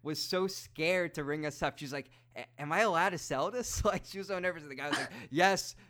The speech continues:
Speaker 1: they're allowed to buy it." And that's how I got the Switch.
Speaker 2: That is so interesting. She was, like, scared to
Speaker 1: <laughs> Yeah,
Speaker 2: sell
Speaker 1: she
Speaker 2: you
Speaker 1: was,
Speaker 2: a
Speaker 1: she was
Speaker 2: product.
Speaker 1: like,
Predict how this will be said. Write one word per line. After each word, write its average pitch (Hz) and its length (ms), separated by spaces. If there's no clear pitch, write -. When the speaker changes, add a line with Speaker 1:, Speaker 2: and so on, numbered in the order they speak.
Speaker 1:
they're 160 140
allowed 165 280
to 151 80
buy 143 300
it." 98 180
And 120 140
that's 147 160
how - 80
I 135 60
got 127 140
the - 100
Switch. - 380
Speaker 2:
That 262 160
is 359 160
so 294 280
interesting. 226 640
She 233 200
was, 233 200
like, 220 240
scared 214 680
to 208 300
Speaker 1:
<laughs> 190 40
Yeah, 190 80
Speaker 2:
sell - 240
Speaker 1:
she 196 140
Speaker 2:
you - 60
Speaker 1:
was, 190 100
Speaker 2:
a - 40
Speaker 1:
she 392 60
was - 40
Speaker 2:
product. 185 320
Speaker 1:
like, 294 220